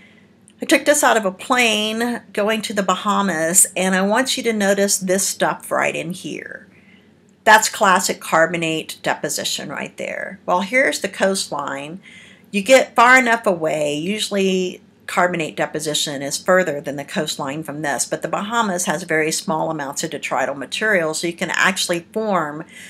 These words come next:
limestone within even hundreds of,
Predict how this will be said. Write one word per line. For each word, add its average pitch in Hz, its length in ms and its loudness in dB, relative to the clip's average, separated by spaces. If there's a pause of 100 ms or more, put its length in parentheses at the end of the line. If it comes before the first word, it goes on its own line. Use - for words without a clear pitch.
(320)
limestone 185 760 2
within 156 840 0 (480)
even 190 340 0
hundreds 190 600 -2
of, - 240 -6